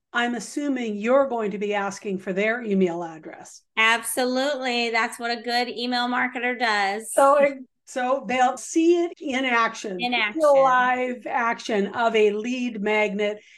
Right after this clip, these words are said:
Speaker 1: and the exchange of the information for an email address. So,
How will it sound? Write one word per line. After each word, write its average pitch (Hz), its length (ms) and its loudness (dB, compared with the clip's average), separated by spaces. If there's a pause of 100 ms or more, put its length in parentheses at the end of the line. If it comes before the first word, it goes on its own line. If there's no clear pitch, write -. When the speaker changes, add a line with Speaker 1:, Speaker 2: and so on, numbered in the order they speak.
(160)
Speaker 1:
and 202 380 0
the 202 280 -2
exchange 220 720 -4
of 185 280 -4 (200)
the 208 120 -2
information 311 760 2
for 247 240 -6
an 226 80 -8
email 202 340 -4
address. 185 540 -8
So, 196 240 -14